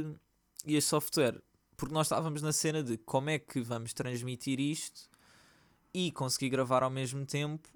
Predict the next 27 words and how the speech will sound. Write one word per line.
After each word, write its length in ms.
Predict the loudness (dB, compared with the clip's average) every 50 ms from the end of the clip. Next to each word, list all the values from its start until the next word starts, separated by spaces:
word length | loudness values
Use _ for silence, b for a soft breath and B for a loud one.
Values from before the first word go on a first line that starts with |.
| _ -20
porque 200 | -18 -16 -16 -18 -12 -6
a 60 | -2 -2
ideia 260 | 0 0 2 0 0
se 80 | 0
calhar 140 | 0 0 2
vai 100 | 2 2
ser 120 | 0 -2 -4
fazer 120 | -4 -4
alguns 240 | -4 -4 -4 -4 -4
episódios 460 | -4 -4 -4 -4 -2 -2 -2 -2 -2
em 60 | -4
live, 440 | -2 0 2 2 2 2 0 -2 -4
não 100 | -6 -6
sei 180 | -6 -6 -6 -6
o 20 |
quê, 280 | -4 -2 0 0 0 0
depois 280 | -2 -4 -6 -4 -4
outros 180 | -4 -6 -6 -6
para 100 | -4 -4
o 40 | -2
YouTube. 540 | -2 -4 -4 -2 0 0 0 0 -2 -4 -10 b b b b b b b b b b b b b b b _
E 100 | 0 2
basicamente 600 | 6 6 6 6 6 4 2 2 0 0 0 0
estávamos 340 | 4 4 4 4 2 0 -2
na 80 | -2 -2
cena 280 | -2 -2 -2 -2 -2
de 160 | -2 -4 -4